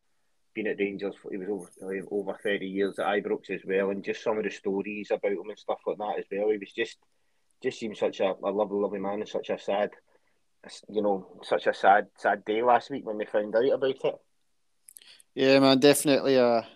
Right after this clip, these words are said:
Speaker 2: a shock and a, a, a very sad day, and, um, you can imagine, only imagine that for the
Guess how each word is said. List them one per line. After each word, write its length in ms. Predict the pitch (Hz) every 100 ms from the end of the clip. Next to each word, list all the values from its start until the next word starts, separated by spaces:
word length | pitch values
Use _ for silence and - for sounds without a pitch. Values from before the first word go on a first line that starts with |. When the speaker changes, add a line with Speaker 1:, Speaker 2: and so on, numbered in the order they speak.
| _ _ _ -
Speaker 2:
a 60 |
shock 520 | - - 131 131 -
and 120 | 135 120
a, 120 | 117
a, 120 | 120 113 -
a 60 |
very 240 | 113 120 123
sad 360 | - 123 123
day, 360 | 113 123 127 123
and, 180 | 117 117 _ _ _ _ _ -
um, 360 | 120 117 117 107 - _ _ _ _ _
you 80 | 127
can 140 | 127
imagine, 520 | 120 123 123 131 123 120 _ - -
only 220 | 127 127
imagine 360 | 123 123 123 123
that 200 | 117 -
for 80 |
the 200 | 120 117